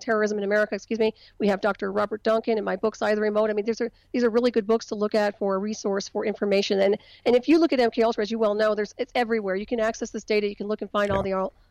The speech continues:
Speaker 1: old archives, uh, from way, way back. So it's, it's in there. Artificial intelligence is in there as well.
Speaker 2: Why do you think so many people are into conspiracy theories these days?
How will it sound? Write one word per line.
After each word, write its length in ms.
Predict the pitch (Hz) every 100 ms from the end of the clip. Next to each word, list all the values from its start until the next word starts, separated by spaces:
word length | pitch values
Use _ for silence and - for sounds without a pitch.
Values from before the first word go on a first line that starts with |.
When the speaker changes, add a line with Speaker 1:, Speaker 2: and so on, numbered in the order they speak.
| -
Speaker 1:
old 160 | 208
archives, 600 | 202 202 - 196 190 -
uh, 280 | 202 190 185 - _ _
from 180 | - 196
way, 140 | 208 202
way 160 | 185
back. 300 | 190 175 170
So 240 | - 202 226
it's, 200 | 220 381
it's 220 | 247 285
in 100 | 262
there. 280 | 247 240 240 _ -
Artificial 320 | 226 233 240
intelligence 400 | 220 220 220 208
is 100 | 214
in 80 | 208
there 140 | 202 196
as 140 | 185
well. 240 | 175 - - _ _ - _ - - - - _ _ -
Speaker 2:
Why 340 | 117 202 226
do 100 | 175
you 100 | 135
think 340 | - 113 107
so 180 | - 120
many 240 | 117 101 95
people 400 | - 98 92 87
are 160 | 78
into 220 | 85 85
conspiracy 720 | - 85 - 85 73 69 - 64
theories 460 | - 60 57 57 -
these 220 | 62 -
days? 380 | - - -